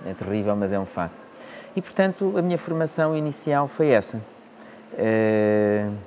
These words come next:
portanto, tentei, de certa forma, fugir <laughs> ao mundo das artes visuais. De, por outro lado,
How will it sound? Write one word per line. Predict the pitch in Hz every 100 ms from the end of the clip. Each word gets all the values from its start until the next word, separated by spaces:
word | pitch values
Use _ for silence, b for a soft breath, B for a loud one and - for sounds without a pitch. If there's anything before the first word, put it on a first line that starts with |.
| - B B -
portanto, | 113 113
tentei, | 131 117 127 123
de | 117
certa | - 117 120
forma, | - 135 120 127 131 123 117 B B B -
fugir | - 120 104 107 120 120 123 120 117 113 117
<laughs> | - - -
ao | 160 151
mundo | 139 131
das | 117 117 104
artes | 107 107 - B B B -
visuais. | 104 117 101 101 92 80 80 - B B B
De, | 214
por | 247 - 302
outro | 277 233
lado, | 151 92 80